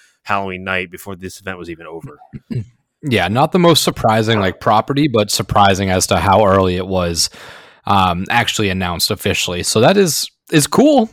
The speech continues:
Speaker 2: I mean, it, it is fun, gives us something to look forward to. Um, I have not watched the, the new series at all, so I will have to kind of do my,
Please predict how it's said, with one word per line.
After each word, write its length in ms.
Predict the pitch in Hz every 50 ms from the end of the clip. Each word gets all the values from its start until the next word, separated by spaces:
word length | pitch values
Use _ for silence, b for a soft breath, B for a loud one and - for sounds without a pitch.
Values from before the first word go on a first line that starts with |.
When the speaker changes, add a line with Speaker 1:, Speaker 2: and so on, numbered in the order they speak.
| -
Speaker 2:
I 80 | - 127
mean, 160 | 123 123 117
it, 100 | 117 117
it 200 | 135 117 120 123
is 180 | 135 143 135 -
fun, 320 | - - 180 123 135 165
gives 180 | 147 123 120 123
us 80 | 120
something 280 | - 139 123 113 - 131
to 60 | 127
look 160 | 123 135 131
forward 340 | - - 113 110 104 104 95
to. 320 | - - 113 117 127 139 B B B B B B _
Um, 240 | - 90 95 98 101
I 120 | 101 120 113
have 220 | 101 117 101 98
not 320 | 104 107 113 123 131 -
watched 420 | 110 101 95 90 95 - - - -
the, 200 | 107 90 - -
the 140 | - 113 104
new 180 | 98 98 92 90
series 460 | 85 - - 101 95 95 98 90 87
at 80 | 90
all, 220 | 87 87 90 90 90
so 160 | - - 90
I 100 | 87 90
will 160 | 90 95 92
have 100 | 95 90 -
to 140 | 101 90 -
kind 180 | - 104 92
of 120 | 90 80 85 _ _ _ _ - 123
do 140 | - 117 104
my, 340 | 101 98 90 90 90 90